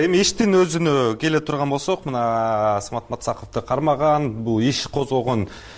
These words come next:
Улуттук коопсуздук боюнча мамлекеттик комитети азырынча расмий маалымат, э, таратып элек. Журналисттер жана адвокаттар соттун жүрүшүндө биз кандайдыр бир маалымат алдык. Ага ылайык Мацаковго алдамчылык жана ошондой эле,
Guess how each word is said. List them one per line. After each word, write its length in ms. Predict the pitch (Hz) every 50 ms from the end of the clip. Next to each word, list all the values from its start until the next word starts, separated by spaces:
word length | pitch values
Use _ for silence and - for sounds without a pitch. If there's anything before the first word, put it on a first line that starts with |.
| - - -
Улуттук 240 | 135 139 139 - -
коопсуздук 280 | 156 143 - - - 147
боюнча 220 | 135 120 - 127
мамлекеттик 440 | 127 135 139 135 131 135 - - -
комитети 460 | 135 131 127 - 127 120 - - 127
азырынча 1040 | 117 113 117 117 110 104 117 104 104 104 95 95 104 110 104 - - - 107 101 104
расмий 400 | 113 120 113 - - 127 113 110
маалымат, 520 | 107 104 101 104 104 101 101 101 95 92 - - - -
э, 180 | 104 95 92 -
таратып 400 | - 117 107 107 104 - 117 135
элек. 320 | 170 196 196 196 - - - -
Журналисттер 640 | - 107 113 131 151 156 151 147 - - 160 151
жана 240 | 131 131 120 113 117
адвокаттар 560 | 110 113 98 107 110 - - 127 120 110 101 - - - - - -
соттун 440 | - - 165 165 - - 180 160 135
жүрүшүндө 500 | 170 156 160 156 - 175 165 151 147 131
биз 220 | 110 120 - -
кандайдыр 320 | - 120 120 117 113 107 117
бир 120 | 120 110
маалымат 460 | 107 107 110 117 123 120 117 110 -
алдык. 280 | 113 113 135 160 220 220
Ага 300 | - 113 117 113 120 120
ылайык 480 | 120 123 123 123 113 - - - - -
Мацаковго 680 | 113 117 120 120 - - 175 - 180 170 - - 117
алдамчылык 540 | 120 131 135 135 127 - - 143 156 151 -
жана 140 | 127 113 107
ошондой 280 | - - 110 104 104
эле, 200 | 104 110 123 123